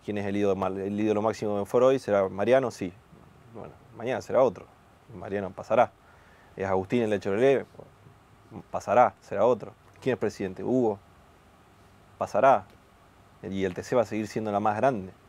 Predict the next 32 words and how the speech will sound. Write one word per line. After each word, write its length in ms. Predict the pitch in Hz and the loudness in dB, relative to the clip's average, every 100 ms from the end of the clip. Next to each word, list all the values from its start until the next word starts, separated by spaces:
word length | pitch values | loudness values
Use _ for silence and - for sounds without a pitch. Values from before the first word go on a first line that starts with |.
| _ _ _ _ - - - - | _ _ _ _ -20 -20 -20 -8
Porque 180 | - 101 | -4 -2
la 80 | 113 | -2
gente 320 | - 180 117 | 0 0 0
la 60 | 90 | -2
hace 180 | - 87 | -4 -10
grande. 240 | 87 92 - - - _ _ _ _ _ _ _ _ _ _ _ - - | -10 -14 -20 -20 -20 _ _ _ _ _ _ _ _ _ _ _ -20 -14
La 80 | 90 | -6
gente 280 | 156 156 | -2 0
que 60 | 117 | 2
hace 200 | 101 101 | 0 -2
grande. 220 | 92 92 101 | -8 -10 -16
El 60 | 107 | -14
T 80 | 98 | -10
C 100 | - | 0
es 40 | |
la 60 | 120 | 2
única 200 | 135 117 | 2 0
que 80 | 101 | -2
te 60 | |
llena 120 | 95 | -4
el 60 | 110 | -6
autódromo. 440 | 104 147 110 92 92 _ _ _ _ _ _ _ _ _ _ _ _ _ _ _ - - | -2 -2 -2 -4 -16 _ _ _ _ _ _ _ _ _ _ _ _ _ _ _ -20 -14
Lo 100 | 85 | -10
llena. 400 | - 123 101 87 - _ _ - _ _ - | -2 0 -2 -6 -16 _ _ -20 _ _ -14
El 80 | |
interior 280 | 92 92 98 | -12 -4 -2
lo 80 | 113 | -2
llena, 280 | - 117 95 | 0 -2 -2
y 40 | |
vos 120 | 90 | -2
lo 60 | 104 | -4
sabés. 340 | - 98 120 | 0 2 2